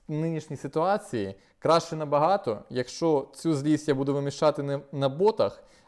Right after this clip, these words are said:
а на тому, щоб донатити в будь-які фонди, які підтримують Україну. Це може бути «Повернись живим», «Притула», «Юнайтед двадцять чотири»,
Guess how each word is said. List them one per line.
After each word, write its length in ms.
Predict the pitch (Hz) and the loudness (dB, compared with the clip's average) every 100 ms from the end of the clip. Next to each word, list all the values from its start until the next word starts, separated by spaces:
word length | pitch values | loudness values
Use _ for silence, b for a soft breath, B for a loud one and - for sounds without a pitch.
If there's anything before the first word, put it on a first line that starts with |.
| b | b
а 220 | 131 131 | 2 2
на 80 | 135 | 2
тому, 260 | 135 180 | 0 0
щоб 260 | 147 - 127 | 0 -2 -2
донатити 540 | 131 143 151 135 131 127 b b | 0 -2 -2 -4 -6 -6 b b
в 160 | - 127 | -6 -4
будь-які 460 | 120 156 143 139 131 | -2 -4 -4 -6 -6
фонди, 420 | - 185 185 135 | 0 0 2 0
які 240 | 117 - | 0 -2
підтримують 560 | 143 131 139 135 123 120 | -6 -4 -2 -2 -2 -4
Україну. 380 | 127 127 107 92 | 0 0 0 -8
Це 140 | - 139 | -6 -4
може 200 | 143 131 | -2 -2
бути 240 | 127 120 | -2 -4
«Повернись 460 | 123 117 117 143 151 | -2 -2 0 -4 -2
живим», 500 | 196 208 214 196 175 | -4 -2 -6 -6 -4
«Притула», 800 | 156 151 - 202 196 180 160 | -4 -4 -4 -2 0 2 2
«Юнайтед 380 | 143 139 143 135 | 2 -2 -4 -4
двадцять 280 | 135 135 135 | -6 -6 -10
чотири», 480 | 151 151 190 180 | -14 -6 0 2